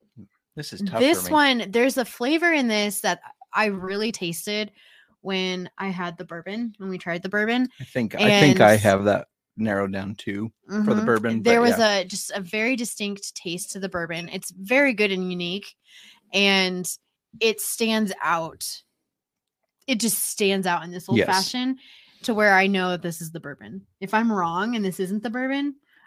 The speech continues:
Speaker 2: I will be surprised.
Speaker 1: <laughs>
Speaker 2: But it's very good, and it makes the old fashioned have a very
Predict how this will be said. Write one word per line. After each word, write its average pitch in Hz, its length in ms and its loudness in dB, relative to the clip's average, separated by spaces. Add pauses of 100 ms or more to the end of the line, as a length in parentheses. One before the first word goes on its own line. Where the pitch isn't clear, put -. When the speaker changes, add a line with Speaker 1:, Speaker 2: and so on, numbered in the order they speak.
Speaker 2:
I 202 100 4
will 196 80 4
be 202 120 -2
surprised. 196 680 2 (260)
Speaker 1:
<laughs> - 240 0
Speaker 2:
But 233 200 4
it's 233 160 2
very 220 340 2
good, 180 340 -2
and 180 140 -4
it 185 160 -4
makes 196 340 -2
the 202 120 -2
old 185 180 -2
fashioned 165 360 -4
have 165 140 -6
a 170 80 -10
very 160 540 -12